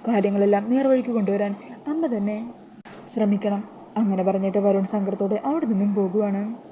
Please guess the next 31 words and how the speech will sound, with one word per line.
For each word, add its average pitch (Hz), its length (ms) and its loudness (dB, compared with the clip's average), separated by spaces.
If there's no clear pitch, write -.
ഈ 220 80 0
സമയം 196 400 0
യശോദ 202 320 0
മുത്തശ്ശിയോടും 339 500 2
പ്രിയങ്കയോടും 220 460 4
പൊട്ടിത്തെറിക്കുക. 214 540 0
"വരുൺ 214 300 2
ചോദിച്ച 208 320 -2
കാര്യങ്ങളെല്ലാം 226 540 -2
സത്യമല്ലേ? 254 440 2
അതിന് 214 300 0
എന്ത് 339 260 0
മറുപടിയാണ് 226 380 0
നമുക്ക് 214 260 0
കൊടുക്കാനുള്ളത്? 214 560 0
ദേവേട്ടൻ്റെ 196 460 4
കാര്യം 208 240 2
ഈ 226 60 0
കുടുംബത്തിൻ്റെ 214 520 2
പേരും 220 220 4
പറഞ്ഞ് 214 240 -2
എത്ര 381 160 -2
നാളിങ്ങനെ 220 520 0
കാര്യങ്ങൾ 208 300 0
മറച്ചു 202 300 -4
വെക്കാൻ 214 200 0
പറ്റും? 208 240 -2
ഒരിക്കൽ 208 300 0
സത്യങ്ങൾ 269 340 2
എല്ലാവരും 220 380 2
അറിയും. 202 220 2